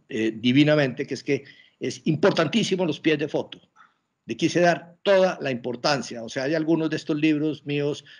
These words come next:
de hace treinta años en los cuales todavía no tenía la profesionalidad que tengo hoy, pero en este momento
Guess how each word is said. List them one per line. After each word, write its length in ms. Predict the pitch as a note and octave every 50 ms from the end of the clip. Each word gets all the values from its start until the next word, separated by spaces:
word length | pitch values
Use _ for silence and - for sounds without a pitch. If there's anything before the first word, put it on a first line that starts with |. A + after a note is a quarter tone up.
| - _ -
de 80 | B2 A#2+
hace 180 | B2 A#2+ D3
treinta 320 | C#3+ - C#3 C#3+ C#3+ - C#3+
años 240 | C#3+ D3 C#3+ B2+ B2
en 80 | G#2
los 120 | G2 G2 -
cuales 400 | - C3 A#2+ B2+ C3+ C3+ - _ _ _ _ _ _ _ -
todavía 400 | - C#3 C#3 C#3+ C#3+ C#3+ C#3+ C#3
no 160 | C3+ C3+ C3+
tenía 260 | C3+ C#3 C3 C3+ B2+
la 140 | C3+ C#3 C3+
profesionalidad 720 | C3+ A2+ - A2 G#2 - G#2+ G2 G2+ G2 F#2 G2 G#2 G#2 -
que 80 | -
tengo 380 | G#2+ - A#2+ A#2 A#2 A#2+ A#2 G#2+
hoy, 160 | G2+ F#2 E2+
pero 220 | - A2 A2+ A#2+ D3+
en 60 | F3+
este 220 | D#3+ C3 - D#3+
momento 540 | B2 A2+ A2+ A#2+ A#2 G#2+ - B2+ A2 -